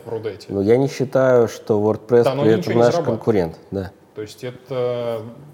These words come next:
Speaker 2: Это не бизнес.
Speaker 1: Это не бизнес, да. То есть это какой-то...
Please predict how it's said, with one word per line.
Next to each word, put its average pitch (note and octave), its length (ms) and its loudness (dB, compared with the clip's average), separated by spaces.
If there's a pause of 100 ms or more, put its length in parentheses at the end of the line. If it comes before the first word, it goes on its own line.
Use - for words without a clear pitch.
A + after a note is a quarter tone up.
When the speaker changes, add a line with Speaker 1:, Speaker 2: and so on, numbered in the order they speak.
Speaker 2:
Это G#2+ 200 -4
не C#3+ 140 4
бизнес. G2 420 -4 (320)
Speaker 1:
Это C#3+ 200 -12
не D#3 80 -4
бизнес, G#2 420 -14
да. F#2 60 -18 (240)
То - 80 -20
есть - 100 -18
это A2+ 160 -14
какой-то... A2 640 -14